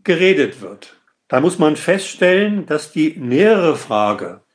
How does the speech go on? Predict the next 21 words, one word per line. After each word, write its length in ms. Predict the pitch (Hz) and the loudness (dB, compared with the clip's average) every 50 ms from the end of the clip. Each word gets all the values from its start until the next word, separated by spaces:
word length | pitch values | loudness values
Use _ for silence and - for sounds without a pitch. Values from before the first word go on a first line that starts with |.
| _ _ _ | _ _ _
wer 300 | - 104 110 156 214 220 | -4 0 2 2 2 2
verteidigt 800 | 214 - 185 170 170 - - 175 160 165 175 180 170 - - - | 0 0 -2 -2 -2 -2 0 0 2 2 0 -2 -6 -8 -4 -2
dabei 420 | 165 151 151 - 143 147 160 - | 0 0 2 2 2 0 0 0
eigentlich 500 | - 127 135 143 135 - - 135 127 - | -2 -4 -4 -4 -4 -6 -6 -6 -6 -4
wen 420 | 123 117 107 120 131 160 202 185 151 | -4 0 2 2 2 4 2 0 -2
oder 360 | 147 139 127 120 110 104 98 | -2 -2 0 0 0 2 2
was, 500 | 110 147 180 - - - - - _ _ _ _ _ _ | 0 0 0 -2 -6 -10 -12 -16 _ _ _ _ _ _
ziemlich 380 | - - 175 160 143 127 120 254 | -4 -2 0 0 0 0 -2 -6
ausgeblendet 840 | 233 - 262 220 - - 139 113 - 104 104 101 101 101 92 - - - | -2 -2 -2 -2 0 -2 -2 -2 -2 -2 -4 -4 -6 -8 -10 -12 -10 -8
wird. 360 | 92 92 92 - - - _ _ _ _ _ _ _ | -6 -6 -6 -8 -14 -20 _ _ _ _ _ _ _
Sie 220 | - - 170 190 202 | -2 0 2 4 4
ist 160 | 185 - - | 2 2 0
ausgeblendet, 1120 | 123 120 165 202 196 - 202 185 190 180 170 180 185 202 202 196 226 226 226 - - - _ _ _ _ _ | 2 2 4 2 2 2 0 2 2 2 4 4 4 2 2 2 0 -2 -4 -8 -18 -20 _ _ _ _ _
weil 180 | - 135 160 160 | 2 2 2 2
sie 160 | 156 170 151 | 0 -2 -2
mit 160 | 160 160 - | -2 0 0
dem 180 | 156 147 131 127 | 0 0 2 0
behaupteten 760 | 135 123 - 135 151 185 185 - - 180 180 - 139 127 | -2 0 2 2 0 0 0 0 -2 -2 -2 0 -2 -2
Recht 640 | 117 98 98 127 175 175 - - - - - _ - | -2 0 0 0 -2 -2 -4 -10 -16 -18 -20 _ -4
der 160 | 147 139 143 | -2 -2 -2
Ukrainer 840 | 139 127 127 - - - 120 123 139 147 165 175 180 180 170 175 | -4 -8 -8 -6 -2 0 0 2 2 2 2 2 0 0 -2 -4